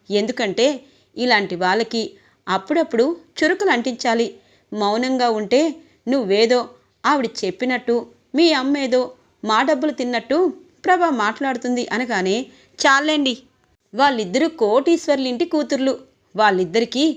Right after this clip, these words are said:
వాళ్ళ నాన్న గాని అమ్మ గాని పంపిస్తారు, వీళ్ళకి ఎవరున్నారు, అయినా పంపించినా?" అనగానే, "అత్తయ్య, వాళ్ళు ఏం తెచ్చారు, ఏం తే-, తీసుకురాలేదని నేను ఎప్పుడూ అడగలేదు, కానీ మా అమ్మ ప్రతి పండక్కి మా ఇద్దరికీ ఫోన్ చేసి రమ్మని,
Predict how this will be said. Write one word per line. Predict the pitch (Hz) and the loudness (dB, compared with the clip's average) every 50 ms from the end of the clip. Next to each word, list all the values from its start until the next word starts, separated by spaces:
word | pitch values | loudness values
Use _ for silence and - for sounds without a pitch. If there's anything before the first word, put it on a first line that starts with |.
| - - _ _ _ - | -6 -12 _ _ _ 0
వాళ్ళ | 240 262 269 | 2 2 2
నాన్న | 233 196 185 185 196 233 285 277 | 2 0 0 0 0 -2 -2 -2
గాని | 247 220 175 185 240 269 | -2 -2 -2 -2 -2 -2
అమ్మ | 240 214 220 247 | -2 -2 -2 -4
గాని | 262 233 214 196 233 294 | -4 -4 -4 -4 -4 -4
పంపిస్తారు, | - - 247 233 233 226 247 - - - 240 240 233 - - - _ _ _ _ _ _ - | -2 -2 -2 -2 -4 -6 -10 -8 -4 -2 -2 -2 -2 -4 -8 -14 _ _ _ _ _ _ -12
వీళ్ళకి | - 202 254 269 262 220 202 - 202 180 | -4 0 0 2 2 0 0 0 0 0
ఎవరున్నారు, | 190 196 190 202 254 294 294 277 277 269 262 262 247 254 - _ _ _ _ - | 0 0 0 0 2 2 2 2 2 2 2 0 0 -4 -12 _ _ _ _ 0
అయినా | 190 185 185 196 247 254 247 | 2 2 4 2 2 0 2
పంపించినా?" | - 214 196 208 196 240 233 202 - 202 214 226 277 277 226 - | 0 0 0 0 -2 -2 -4 -4 -2 2 2 2 2 0 -4 -4
అనగానే, | - 196 247 254 233 214 180 170 175 190 220 262 262 - _ _ _ _ _ _ - | -4 -4 -2 -2 -2 -2 -2 0 0 0 -2 -4 -8 -12 _ _ _ _ _ _ 0
"అత్తయ్య, | 214 214 214 - 254 262 262 254 247 247 - _ _ _ _ _ _ _ _ | 0 2 2 2 2 2 2 0 0 -6 -14 _ _ _ _ _ _ _ _
వాళ్ళు | 196 240 247 233 185 170 175 | 2 2 2 2 2 0 0
ఏం | 180 190 247 294 | 0 2 2 0
తెచ్చారు, | 285 - 285 262 269 - - 247 233 226 226 262 254 202 | 0 0 -2 -2 -2 -2 0 0 0 2 0 0 0 0
ఏం | 185 202 247 277 | 0 0 0 0
తే-, | 262 254 220 220 208 - - | 0 2 0 0 0 -4 -6
తీసుకురాలేదని | - 262 269 262 - - - 240 233 214 214 196 190 226 285 | -4 -4 -4 -4 -6 -6 -4 -2 -2 -2 -2 -2 0 2 4
నేను | 330 330 285 | 4 4 4
ఎప్పుడూ | 233 220 - - 262 262 | 2 0 -2 -2 0 0
అడగలేదు, | 233 208 208 214 240 240 233 226 247 - - _ _ _ _ _ _ | 0 0 0 -2 0 0 0 -2 -2 -6 -8 _ _ _ _ _ _
కానీ | 226 214 202 202 226 254 247 - - _ _ _ _ _ _ _ - | 0 2 2 2 0 -2 -4 -8 -16 _ _ _ _ _ _ _ -4
మా | 226 254 254 | 0 0 2
అమ్మ | 226 202 214 247 | 0 0 -2 -4
ప్రతి | 247 240 214 208 196 - 277 | -4 -2 -2 -2 0 -2 -4
పండక్కి | 254 - 247 226 220 214 208 - - 240 240 - - - _ _ _ _ _ _ - | -4 -4 -4 -4 -4 -6 -6 -4 -6 -6 -6 -6 -10 -16 _ _ _ _ _ _ -2
మా | 247 285 277 | 0 0 2
ఇద్దరికీ | 220 196 170 175 220 240 233 - 247 226 | 0 -2 0 0 -2 -2 0 -4 -8 -8
ఫోన్ | - - 214 233 277 294 | -6 -6 -4 -2 -2 0
చేసి | 285 285 254 247 - 202 | 0 -2 -4 -4 -4 -4
రమ్మని, | 196 175 175 202 220 226 226 | -4 -4 -2 -4 -4 -4 -4